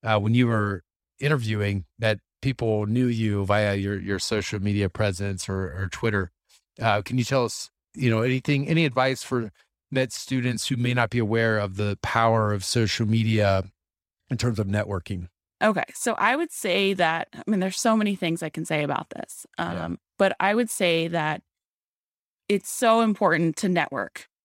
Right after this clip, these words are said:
Speaker 2: right? And form relationships with mentors, sponsors, and peers. And there are multiple ways to do this, um, but one of the great ways to do it would be social media. And that's really how I kind of went about it.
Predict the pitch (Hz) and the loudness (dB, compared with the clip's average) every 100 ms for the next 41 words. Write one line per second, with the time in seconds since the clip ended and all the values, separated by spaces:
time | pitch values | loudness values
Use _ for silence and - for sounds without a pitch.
0 | _ 170 160 - 175 190 175 170 160 156 | _ 0 0 0 -2 0 0 0 -2 -2
1 | 170 170 - 170 175 160 156 - 160 160 | -4 -6 -6 -6 -2 -2 0 0 0 -2
2 | - - 170 156 170 165 160 160 - - | -6 0 2 2 0 -4 -4 -8 -6 -6
3 | - - - - 185 180 170 - _ _ | -6 -12 -16 -4 0 0 -2 -6 _ _
4 | 214 208 233 247 294 320 240 202 208 - | 2 4 6 6 4 2 4 4 0 -4
5 | 175 175 180 226 233 - - 202 185 170 | -2 2 2 2 0 -6 -4 0 0 -2
6 | 185 190 180 220 285 254 214 180 - 180 | -2 -2 2 4 6 4 2 0 0 0
7 | 170 165 - 160 156 123 160 - 170 165 | 2 0 0 0 2 2 0 -2 -2 0
8 | 156 156 151 156 143 151 131 - - - | 0 -2 0 2 2 0 -2 -4 -8 -16
9 | _ - _ _ 196 208 196 - 208 175 | _ -20 _ _ 0 2 0 0 2 4
10 | 170 160 151 143 156 151 156 135 151 156 | 2 2 2 2 2 0 -2 -4 -2 0
11 | 143 139 135 - - | 0 2 0 0 -6